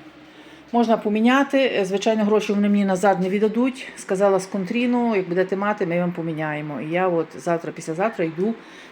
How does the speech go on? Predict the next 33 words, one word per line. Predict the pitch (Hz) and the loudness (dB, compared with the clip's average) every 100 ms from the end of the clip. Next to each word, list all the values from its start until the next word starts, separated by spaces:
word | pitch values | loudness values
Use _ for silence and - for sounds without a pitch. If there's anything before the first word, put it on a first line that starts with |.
| - | -6
міняти. | 190 185 160 151 - | -2 0 0 -2 -6
Отакий | 156 175 220 | -6 -6 -6
стрес | 208 - 190 156 - - - - | -6 -2 0 0 -2 -12 -18 -14
я | - 160 | -10 -10
собі | - 151 | -10 -10
зробила. | 151 156 160 156 160 - - - - - - | -8 -6 -4 -4 -6 -10 -18 -20 -20 -20 0
Тут | 285 277 | 0 4
я | 233 | 2
купила | 190 196 - 240 196 180 | 2 -2 2 4 4 4
ще | 175 - 214 202 | 0 -2 2 2
ось | - 180 | 0 -6
такого, | - 190 - 240 202 180 175 | -6 -8 2 4 4 4 2
вже | 160 202 | 2 2
маю | 214 208 | 2 4
різні | 208 247 220 208 | 4 2 2 0
кавуни. | 214 202 214 247 311 320 - - - - - - - - - - _ _ _ - - - - | 2 2 4 4 2 0 -4 -12 -20 -20 -20 -20 -20 -20 -20 -20 _ _ _ -20 -20 -20 -20
Це, | - 196 | -6 -4
я | |
не | 196 | -2
знаю, | 185 170 | -2 -2
буду, | 160 175 | -4 -8
напевно, | 175 180 175 | -6 -4 -4
на | 165 175 | -6 -2
Новий | 240 269 | 2 2
рік, | 190 | 0
до | 214 | -2
Нового | 208 214 208 | 0 4 4
року | 185 185 | 4 0
тримати, | - 165 170 170 180 | -6 -4 -2 -4 -2
я | 190 | -2
його | 190 185 | 0 -2
не | 180 | -4
хочу. | - 185 170 | -4 -4 -6